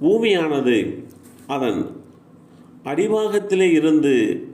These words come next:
கடுமையான அசைவாக அது அசைக்கப்பட்டு விடும்போது, இன்னும் பூமி தனது சுமைகளையெல்லாம் வெளிப்படுத்தி விடும்போது என்று குறிப்பிடுகின்ற இந்த செய்தி சூரத்து ஜில்சால்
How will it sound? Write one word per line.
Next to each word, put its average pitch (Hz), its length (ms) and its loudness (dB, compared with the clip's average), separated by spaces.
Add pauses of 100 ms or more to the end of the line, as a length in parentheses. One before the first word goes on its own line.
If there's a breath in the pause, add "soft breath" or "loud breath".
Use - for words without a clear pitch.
கடுமையான 156 1040 -2
அசைவாக 120 920 -2
அது 110 240 -6
அசைக்கப்பட்டு 104 760 -2
விடும்போது, 95 920 -2 (640 loud breath)
இன்னும் 165 720 0
பூமி 156 720 2
தனது 139 300 -2
சுமைகளையெல்லாம் 190 1200 0
வெளிப்படுத்தி 165 720 0
விடும்போது 120 960 2 (400)
என்று 110 220 -2
குறிப்பிடுகின்ற 120 600 0
இந்த 98 280 0
செய்தி 95 680 -2 (1400 loud breath)
சூரத்து 165 600 0
ஜில்சால் 117 640 -2